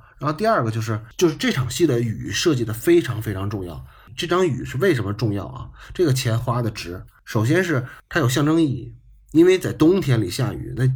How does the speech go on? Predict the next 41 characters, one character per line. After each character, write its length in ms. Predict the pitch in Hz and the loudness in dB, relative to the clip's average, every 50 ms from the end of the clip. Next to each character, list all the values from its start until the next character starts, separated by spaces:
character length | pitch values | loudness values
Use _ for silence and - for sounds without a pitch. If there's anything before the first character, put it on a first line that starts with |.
| - - | -2 -6
没 220 | 98 117 127 156 208 | -2 0 4 4 4
有 180 | 190 110 92 | 4 2 -2
说 200 | - - 110 107 | -2 -2 -2 -2
很 260 | 107 - - 101 90 | -2 -4 -6 -8 -8
欢 260 | - - 131 131 127 127 | -6 -2 0 2 2 4
乐 180 | 127 123 101 | 4 2 0
的 80 | 90 87 | -2 -6
雨， 280 | 80 67 - - - - - - _ - | -10 -10 -12 -14 -16 -18 -20 -16 _ 2
都 200 | 175 180 180 185 | 4 4 4 4
是 180 | - - 113 | 2 -2 -4
凄 260 | - - - - 139 131 | -2 -2 -2 0 0 0
风 180 | 131 123 117 | 0 -2 -2
苦 240 | - - 101 104 104 | -2 -4 -4 -4 -6
雨。 180 | - - - - - - - _ _ - | -6 -8 -14 -18 -20 -20 -20 _ _ -2
也 200 | 135 135 127 127 | 2 2 2 2
正 240 | 127 - 220 180 | 2 2 0 0
是 140 | 147 135 131 | 2 2 2
因 220 | 131 147 151 147 135 | 2 2 2 2 2
为 300 | 127 127 139 139 135 - - _ - | 2 2 2 0 -4 -8 -16 _ -16
下 320 | - - - 180 139 120 95 | -8 -2 0 2 2 2 0
雨， 260 | - - - 73 98 | -2 -6 -10 -10 -10
所 240 | - - 127 151 160 | -6 -2 0 2 2
以 100 | 135 113 | 2 2
逛 280 | 117 165 147 139 147 | 0 0 0 0 2
夜 180 | 156 156 131 131 | 2 2 2 2
市 160 | 131 - 147 | 0 -2 -2
的 100 | 123 101 | -4 -2
人 240 | 98 101 110 131 127 | -2 -2 -2 -2 -2
少， 460 | - - - - - 98 - - - - _ - | -4 -6 -8 -8 -10 -12 -12 -12 -16 -20 _ -8
李 180 | 113 101 104 | -4 -4 -4
翘 320 | 104 - - 156 135 123 107 | -4 -4 -2 -2 0 0 -2
的 140 | 95 98 107 | -2 -4 -6
生 260 | - 147 143 147 143 | -4 -2 0 0 2
意 220 | 127 110 90 82 - | 0 0 -2 -4 -4
也 240 | 117 113 107 101 107 | -4 -4 -2 0 2
因 220 | 127 156 185 202 | 2 2 2 2
此 260 | 196 - - 90 - - - - - | 0 -6 -8 -10 -12 -12 -16 -18 -8
遭 240 | - 147 127 127 127 | -2 0 2 4 4
受 200 | 131 135 123 107 | 2 2 0 -4
损 280 | 104 - - - - - | -4 -4 -6 -8 -8 -8
失。 280 | - - 98 98 98 | -8 -8 -6 -6 -8